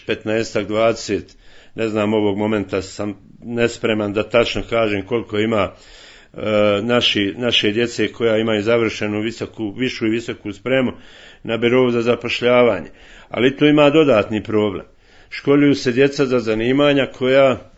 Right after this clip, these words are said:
ne traži niko. Diplomirani kriminolog, diplomirani politolog, diplomirani profesor, bilo koji p-, pedagozi, e, ne znam, psiholozi, ne znam,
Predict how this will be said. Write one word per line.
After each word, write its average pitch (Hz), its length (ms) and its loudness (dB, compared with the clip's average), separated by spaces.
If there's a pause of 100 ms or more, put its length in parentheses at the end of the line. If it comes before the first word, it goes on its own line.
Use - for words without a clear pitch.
(500)
ne 127 140 -2
traži 131 460 4
niko. - 260 0 (800)
Diplomirani 120 800 0
kriminolog, 120 680 -2
diplomirani 113 880 -2 (540)
politolog, 120 760 4 (480)
diplomirani 127 800 0 (300)
profesor, 123 580 0 (800)
bilo 123 540 2
koji 139 460 4 (1120)
p-, 110 100 -18 (140)
pedagozi, 120 800 4
e, 107 60 0 (1080)
ne 120 260 -2
znam, 101 340 -4 (520)
psiholozi, 127 720 4
ne 120 120 2
znam, 113 280 -2